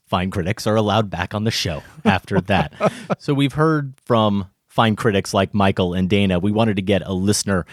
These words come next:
Speaker 1: perspective in here as well to help set up this conversation. And you'll understand why in a second we're combining these two films into one conversation. Let's go ahead and hear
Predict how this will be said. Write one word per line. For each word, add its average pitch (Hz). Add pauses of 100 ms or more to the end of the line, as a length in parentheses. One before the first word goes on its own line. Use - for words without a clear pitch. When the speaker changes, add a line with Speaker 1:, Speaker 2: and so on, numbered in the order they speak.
(220)
Speaker 1:
perspective 101
in 98
here 95
as 90
well 98
to 92
help 95
set 98
up 90 (340)
this 110
conversation. 98 (220)
And 139
you'll 160
understand 131
why 101
in 98
a 90
second 92 (100)
we're 98
combining 98 (100)
these 95
two 95
films 87
into 90
one 85
conversation. 85
Let's 175
go 190
ahead 139
and 117
hear 95